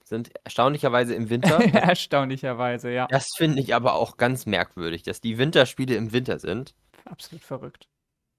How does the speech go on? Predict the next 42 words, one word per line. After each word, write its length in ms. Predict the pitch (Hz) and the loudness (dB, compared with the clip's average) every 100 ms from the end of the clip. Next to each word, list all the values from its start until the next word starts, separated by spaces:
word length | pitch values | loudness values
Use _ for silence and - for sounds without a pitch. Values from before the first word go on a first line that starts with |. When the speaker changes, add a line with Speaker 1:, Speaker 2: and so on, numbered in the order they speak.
| _ | _
Speaker 1:
Äh, 400 | - 113 113 117 - | -2 4 4 4 2
aber 220 | 101 101 | 0 2
ansonsten 560 | 107 107 113 - - 123 | 0 2 0 -2 -8 -8
ist 160 | - | -8
das 160 | 170 - | -10 -6
ja 140 | 82 | -6
eigentlich, 420 | - 78 78 - | -6 -10 -12 -14
dass 180 | - 82 | -10 -8
im 140 | 98 92 | -8 -2
Sommer 300 | 101 127 80 | 0 2 0
immer 180 | 117 113 | -2 -4
so 100 | 107 | -6
s-, 120 | - - - _ | -16 -20 -20 _
im 60 | 104 | 2
Sommer 220 | 120 135 | 6 6
ist 100 | 113 | 6
ja 60 | - | 2
auch 60 | 113 | 2
sowas 280 | 117 107 110 | 0 -2 -2
wie 40 | |
Festival, 640 | - 143 - 82 - - - _ | -8 -10 -8 -10 -10 -16 -18 _
so. 300 | - - - _ | -16 -16 -18 _
Äh, 140 | - 90 | -12 -6
weißt 180 | 110 - | -6 -4
du, 60 | |
das, 180 | - 120 | -4 -4
das 140 | 123 123 | -4 2
haben 160 | 135 | 2
wir 100 | 147 | 2
schon 100 | 135 147 | 2 0
Speaker 2:
Ja, 60 | |
Speaker 1:
drüber 140 | 147 143 | 2 2
Speaker 2:
stimmt. 120 | 143 | 2
Speaker 1:
gesprochen. 440 | 131 165 95 80 - _ _ | 0 -2 -2 -10 -12 _ _
Speaker 2:
Mhm. 180 | 175 185 | -4 0
Speaker 1:
Also 140 | 113 | 0
an 160 | 120 120 | 2 2
sich, 260 | 165 214 - - | 0 -2 -8 -2
aber 200 | 123 123 | 4 4
Sommerpausen 680 | 123 160 196 185 180 180 165 | 6 6 4 6 4 4 0
sind 180 | 160 156 | -2 0
eig-, 280 | 156 156 151 | 0 0 0